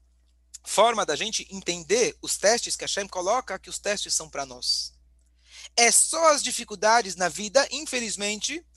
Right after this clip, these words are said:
ou quase sempre, que nos fazem crescer. Não tem outra forma. A pessoa só consegue crescer mediante uma dificuldade. Vou começar com um exemplo mais simples.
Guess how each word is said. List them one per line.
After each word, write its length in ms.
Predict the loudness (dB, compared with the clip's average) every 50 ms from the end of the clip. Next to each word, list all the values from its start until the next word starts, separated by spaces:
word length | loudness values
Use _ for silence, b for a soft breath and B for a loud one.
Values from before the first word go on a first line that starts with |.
| _ _
ou 140 | -6 -6 -4
quase 400 | _ 0 2 4 4 4 4 4
sempre, 560 | 2 4 2 2 0 -2 -8 -10 -10 -12 -14 _ _ _ _ _ _ _ _ _
que 120 | -12 -10 -8
nos 200 | -6 -6 -4 0
fazem 340 | 2 2 2 2 2 -2
crescer. 400 | -4 -6 -2 -2 -2 -2 -2 -6 _ _ _ _ _ _ _ _ _ _ _ _ _ _ _ B B B B
Não 280 | 0 2 2 2 2
tem 200 | 2 -2 -2 0
outra 240 | 0 0 0 0 0
forma. 380 | -2 -2 -6 -6 -8 -8 _ _ _ _ _ _ _ B B B B
A 100 | B 2
pessoa 640 | 4 4 4 4 4 4 4 2 0 2 2 2 4
só 220 | 4 4 2 2
consegue 560 | 0 0 0 2 4 6 6 6 4 4 0
crescer 640 | -4 -4 -2 2 4 6 8 8 8 6 6 2 -4 _ _ _ _ _ _ _ -2
mediante 840 | 2 2 2 2 2 2 2 4 4 2 0 -4 -6 -6 -8 -10 _
uma 160 | -8 -8 -6 -6
dificuldade. 720 | -6 -10 -12 -12 -10 -4 -2 -2 -2 -2 -6 -12 -18 -18 _ _ _ _ b b b b b b
Vou 100 | b 0
começar 400 | 0 0 2 4 6 6 6 6
com 100 | 4 2
um 40 | -2
exemplo 540 | 0 2 4 4 4 2 0 -4 -8 -8 -10 _ _ _ _ _ _ -20 -14 -2
mais 220 | 2 2 4 6 6
simples. 600 | 4 2 2 -4 -12 -14 -10 -8 -8 -8 -8 -10